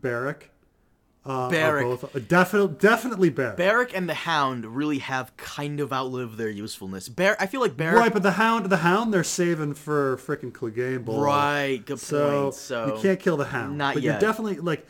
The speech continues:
Speaker 1: so one hundred percent dying is Beric. Beric is one hundred percent dead. I would say that, like, ninety-five percent sure that Grey Worm's dead.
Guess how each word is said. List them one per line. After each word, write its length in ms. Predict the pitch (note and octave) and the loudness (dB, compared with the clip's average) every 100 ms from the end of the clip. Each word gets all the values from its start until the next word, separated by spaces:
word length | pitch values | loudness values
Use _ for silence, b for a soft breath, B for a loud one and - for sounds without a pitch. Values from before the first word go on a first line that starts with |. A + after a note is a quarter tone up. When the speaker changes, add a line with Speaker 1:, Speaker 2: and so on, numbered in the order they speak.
| B | B
Speaker 1:
so 160 | - F#3 | 0 2
one 300 | D3+ F#3+ A#3 | 2 2 4
hundred 260 | A#3+ A#3 | 4 2
percent 380 | G3 F#3+ G3 C#3 | -2 0 -2 -2
dying 460 | D3 D3 D3+ D#3 D3 | -2 -2 -2 -4 -4
is 140 | B2+ | -6
Beric. 600 | G2+ - G#2+ G2 G2 _ _ - | -6 -12 -12 -12 -20 _ _ -6
Beric 380 | D#3 E3+ E3 E3 | -2 2 2 2
is 120 | C3 | 0
one 200 | C#3 C#3 | 0 0
hundred 160 | C#3 | 0
percent 280 | A#2 B2+ G#2 | -2 -4 -6
dead. 220 | A2+ G2+ - B B B | -10 -14 -16 B B B
I 140 | - D#3 | -4 -2
would 160 | D#3 | -2
say 160 | - F3 | 2 4
that, 180 | F3 D#3+ | 4 0
like, 220 | D3+ - B B | -2 -2 B B
ninety-five 1160 | C#3+ D3+ F3+ G3+ A3 G#3 F#3 - D#3+ D#3 F3 E3+ | -8 -2 0 2 0 -2 -4 -2 -2 0 -2 -2
percent 360 | E3 - E3+ C#3 | -6 -4 -6 -6
sure 480 | - F3+ F3 E3+ | -4 -2 0 -2
that 160 | E3+ B2 | -4 -8
Grey 240 | A2+ B2 | -6 -4
Worm's 280 | A#2 A2 G2+ | -2 -4 -8
dead. 360 | - G#2+ G2 | -10 -12 -12